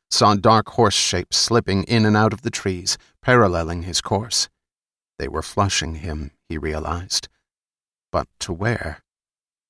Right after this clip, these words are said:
His answer came seconds later as the trees suddenly parted,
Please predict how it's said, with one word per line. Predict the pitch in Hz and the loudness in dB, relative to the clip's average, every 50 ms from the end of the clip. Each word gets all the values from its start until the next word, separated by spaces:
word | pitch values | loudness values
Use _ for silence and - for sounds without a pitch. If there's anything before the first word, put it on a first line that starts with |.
| _ _ _ - | _ _ _ 2
His | 113 110 117 | 4 4 6
answer | 120 123 123 113 - 113 | 6 6 6 4 4 2
came | 101 - 127 120 117 113 110 | 0 2 2 4 4 4 4
seconds | - - 113 104 - 107 107 92 | 4 2 2 2 2 2 2 2
later | 98 101 104 92 104 104 | 2 2 2 4 4 4
as | 101 101 98 90 - | 4 4 2 2 0
the | 104 | -2
trees | - - - 110 107 107 101 - | 0 0 0 0 2 2 0 2
suddenly | - - 107 127 127 127 135 143 135 | 2 2 4 4 4 4 4 2 2
parted, | - - 87 80 80 85 76 - | 0 0 0 0 0 -2 -4 -6